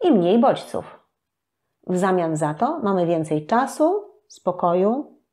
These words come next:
a nawet cierpliwości. Codziennie rano wypuszczam koty do ogródka i idę zrobić obchód. Mam to szczęście, że co rano jestem zapraszana na smaczne śniadanie w wykonaniu osobistego kuka.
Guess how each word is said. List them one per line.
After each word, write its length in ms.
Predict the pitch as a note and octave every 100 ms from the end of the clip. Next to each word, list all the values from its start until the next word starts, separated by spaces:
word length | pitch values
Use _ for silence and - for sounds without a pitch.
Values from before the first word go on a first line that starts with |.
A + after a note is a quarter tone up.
| _ _ _
a 140 | _ F3
nawet 320 | E3+ A#3+ B3+
cierpliwości. 920 | - G3+ G#3+ F3+ F3 D3+ - - - _ _ _ _ _ _ _ _ _ _ _ _ _ _ _ _ _
Codziennie 480 | D#4+ G#3 F#3+ D#3+
rano 280 | D#3+ A3+ G#3+
wypuszczam 500 | F3 E3 F3+ - F3
koty 280 | D#3+ E3 A#3+
do 180 | A3+ A#3
ogródka 580 | A3+ A3+ A3 - G3+ -
i 160 | D#4 C#4
idę 200 | G#3+ A3+
zrobić 360 | F3 G3+ C#4
obchód. 560 | - - - F#3 F#3 - _ _ _ _ _ _ _ _
Mam 180 | B3 D#4
to 80 |
szczęście, 500 | A#3 - G#3 A3 G#3+
że 100 | F#3+
co 180 | F#3 G3
rano 220 | G3+ A3+
jestem 300 | G#3+ G3+ G3+
zapraszana 540 | G3 F#3 F#3+ - G3 F#3
na 140 | F3
smaczne 400 | D#3 F#3+ G3+ G3
śniadanie 560 | - F#3 E3+ F3 F#3+ A3+ A3+ -
w 120 | F3
wykonaniu 540 | D#3+ F#3 F#3 F3+ G3 G3
osobistego 600 | F3+ F3+ F3+ F#3 F3+ C4+
kuka. 420 | - - E3 D#3